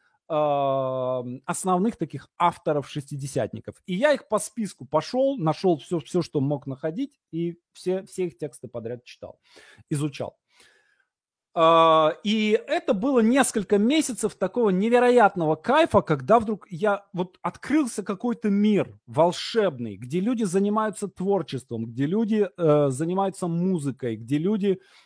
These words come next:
э, там, читают Бродского. Я помню, когда мне Серёжа передал тетрадочку, где были переписаны стихи Бродского, насколько я понимаю,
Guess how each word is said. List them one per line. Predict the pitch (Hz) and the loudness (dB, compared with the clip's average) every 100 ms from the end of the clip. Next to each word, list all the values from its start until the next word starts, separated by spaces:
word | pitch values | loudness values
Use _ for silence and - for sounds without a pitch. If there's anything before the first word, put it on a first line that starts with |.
| _ | _
э, | 156 147 123 | -2 0 2
там, | 139 123 | 0 -2
читают | - 208 202 151 | 0 2 2 2
Бродского. | 147 175 170 - - 120 | 0 2 0 -4 -10 -6
Я | 120 127 | -4 -4
помню, | - 185 160 | 0 2 2
когда | 131 123 143 | -2 0 2
мне | 139 139 | 2 0
Серёжа | 131 151 170 143 | -2 -4 -2 -4
передал | - 139 139 160 | -6 -6 -2 -2
тетрадочку, | 147 160 160 185 190 156 - 127 | -2 -6 2 4 4 2 -8 -12
где | 120 139 | -6 -2
были | 143 165 143 | 0 0 0
переписаны | 156 151 160 185 151 131 | -2 -6 -6 -6 -6 -6
стихи | - - | -10 -10
Бродского, | 160 143 180 - 139 | -6 -2 -2 -2 -8
насколько | 127 - 165 151 | -8 -6 -8 -6
я | 135 | -6
понимаю, | 131 135 151 143 | -6 -2 0 0